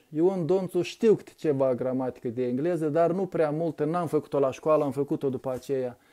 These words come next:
la tot felul de cursuri sau autodidact. Domnule Oleg, pe ce temă este dezbaterea?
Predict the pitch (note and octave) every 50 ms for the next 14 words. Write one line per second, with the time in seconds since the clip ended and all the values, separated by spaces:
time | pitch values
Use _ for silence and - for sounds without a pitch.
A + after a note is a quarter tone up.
0 | _ _ _ _ _ - C#3+ C#3 - E3 D3 - - D#3 C#3+ C3 A#2+ A#2+ A#2 -
1 | - - F#3 F3 D#3 - D#3 D3+ D#3 - - D#3 D3+ D3+ D3 D3 D3 - - D3+
2 | D3+ D#3+ E3 D#3+ D#3 D3 C#3+ D3 - D3+ D3+ D3 C#3 B2 C3 C3 B2+ A#2+ B2 C3
3 | A#2 F#2+ - - _ - - _ _ _ _ _ _ _ _ _ _ _ _ _
4 | _ _ _ _ _ _ B2 A#2 B2 C3 C#3 D#3 D#3+ D#3 D3+ C#3+ C#3+ C#3 C#3 C#3
5 | C#3 D3+ F3 E3+ D3 - - D3+ D3 C#3+ - - - F#3 F3+ - - - E3 E3+
6 | D#3+ D#3 D3 D3 D#3 D#3 C#3+ - D3 C3+ C#3 D3 C#3+ C3 C3 B2+ C#3+ B2+ A#2+ -
7 | - A2 G2 - -